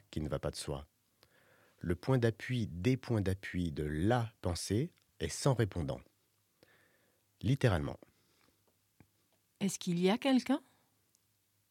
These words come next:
Speaker 1: Silence. Même pas. Descartes y apportait sa réponse, insuffisante et grossière.
Speaker 2: Je pense,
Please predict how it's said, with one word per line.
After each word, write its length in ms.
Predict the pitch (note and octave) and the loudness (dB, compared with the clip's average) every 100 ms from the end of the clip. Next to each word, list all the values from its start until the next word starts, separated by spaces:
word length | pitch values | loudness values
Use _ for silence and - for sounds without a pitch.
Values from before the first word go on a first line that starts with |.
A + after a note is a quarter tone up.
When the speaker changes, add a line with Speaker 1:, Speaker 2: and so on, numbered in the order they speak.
| _ | _
Speaker 1:
Silence. 600 | - - G2+ B2 E3+ - - _ _ _ _ _ _ _ _ | -4 2 4 4 2 -8 -16 _ _ _ _ _ _ _ _
Même 200 | C#3 C3+ | 4 4
pas. 220 | D2 C#2 _ _ _ _ _ _ _ _ _ | 0 -4 _ _ _ _ _ _ _ _ _
Descartes 500 | E2 G#2+ - D#3 - | 0 2 4 2 2
y 60 | G#2+ | 2
apportait 360 | G2+ G#2 - B2 | 2 2 0 2
sa 140 | F2+ | 2
réponse, 560 | D#2+ - F#2 C#3 - - _ _ - | 0 0 -4 -4 -8 -14 _ _ 0
insuffisante 800 | B2+ - C3+ G#2+ F#2+ B2 - - - | 0 0 -4 -2 0 -2 -4 -12 -2
et 100 | G2+ | 0
grossière. 640 | F#2+ F#2 - C#2 C#2 - - _ _ _ - - _ _ - | 0 -2 -2 -6 -6 -12 -20 _ _ _ -20 -20 _ _ -10
Speaker 2:
Je 160 | C#3+ C3+ - | -8 -6 2
pense, 600 | G#3 B3 C4+ C4+ - | 4 6 6 2 -2